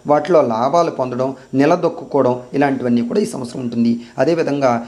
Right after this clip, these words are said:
విద్యార్థులకు కూడా గురుబలం బాగా ఉండడం వలన జ్ఞాపక శక్తి పెరగడం, మంచి మార్కులతో ఉత్తీర్ణ అవడం, పై క్లా-, పై తరగతులకు ఎదగడం అన్నదన్నీ కూడా ఈ సంవత్సరం తులారాశి వారికి ఉంటుందన్నమాట. ఈ సంవత్సరం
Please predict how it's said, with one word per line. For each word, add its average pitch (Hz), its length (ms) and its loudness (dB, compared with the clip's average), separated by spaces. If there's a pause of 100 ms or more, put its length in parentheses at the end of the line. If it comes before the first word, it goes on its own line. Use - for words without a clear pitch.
(140)
విద్యార్థులకు 180 680 0
కూడా 170 180 0
గురుబలం 156 480 0
బాగా 135 280 2
ఉండడం 139 420 -4
వలన 120 400 0 (160)
జ్ఞాపక 127 460 0
శక్తి - 340 -8
పెరగడం, 123 440 -4 (180)
మంచి 143 300 0
మార్కులతో 135 340 -2 (140)
ఉత్తీర్ణ 139 560 0
అవడం, 123 440 -2 (400)
పై 165 140 4
క్లా-, 175 480 2
పై 151 120 0
తరగతులకు 160 480 -2
ఎదగడం 135 540 -2
అన్నదన్నీ 123 360 -2
కూడా - 340 0 (220)
ఈ 175 140 0
సంవత్సరం 120 580 -4 (240)
తులారాశి 120 580 2
వారికి 120 300 -4
ఉంటుందన్నమాట. 120 560 -2 (340)
ఈ 165 140 -2
సంవత్సరం 135 640 -2